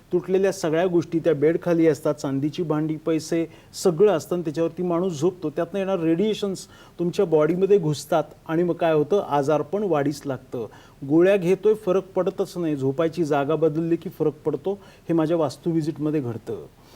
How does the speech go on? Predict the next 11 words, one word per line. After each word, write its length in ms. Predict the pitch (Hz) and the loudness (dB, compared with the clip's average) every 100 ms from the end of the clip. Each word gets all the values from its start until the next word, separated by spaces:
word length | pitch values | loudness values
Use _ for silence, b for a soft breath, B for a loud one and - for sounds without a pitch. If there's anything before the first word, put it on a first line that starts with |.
| B B B - | B B B -4
त्यामुळे 460 | 190 220 233 190 180 | -2 2 4 4 2
आपल्या 360 | 170 170 175 170 | 0 -4 -4 -2
झोपण्याची 520 | 147 139 160 160 160 | -4 -4 -4 -4 -4
जागा 400 | 131 131 127 156 | -2 -2 0 -4
अतिशय 540 | - - 143 131 170 | -6 -8 -8 -6 -6
योग्य 460 | 170 139 131 120 147 | -2 -2 -2 -2 -4
पाहिजे. 680 | 151 127 120 117 139 127 - B B B | -4 -6 -4 -4 -2 -2 -4 B B B
आणि 200 | 135 175 | -4 0
लक्षात 340 | 165 - 180 165 | 0 0 -4 -2
घ्या, 240 | 160 185 | 0 -2
झोपताना 840 | 143 120 165 160 - 214 214 214 | -2 0 0 -2 -2 0 0 -2